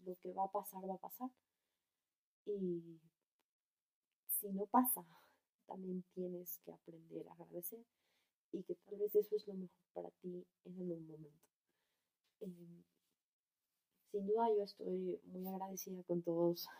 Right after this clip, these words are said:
los que estuvieron a mi lado en este mes, eh, los que estuvieron a mi lado en todas las noticias que recibí y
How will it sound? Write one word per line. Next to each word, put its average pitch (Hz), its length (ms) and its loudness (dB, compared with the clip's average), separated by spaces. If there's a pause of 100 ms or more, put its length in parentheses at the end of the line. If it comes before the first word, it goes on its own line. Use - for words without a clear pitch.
(220)
los 170 440 2
que 175 80 2
estuvieron 170 480 0
a 175 60 0
mi 165 120 -8
lado 165 260 -12
en 170 100 -14
este 165 240 -16
mes, 175 400 -10 (680)
eh, 160 320 -10
los 175 180 -4
que 175 100 -6
estuvieron 175 480 2
a 180 40 -10
mi 175 140 -8
lado 170 460 -4 (640)
en 170 380 0 (380)
todas 175 280 0
las 170 180 -2
noticias 170 600 0
que - 120 -8
recibí 165 680 -10
y 170 80 -16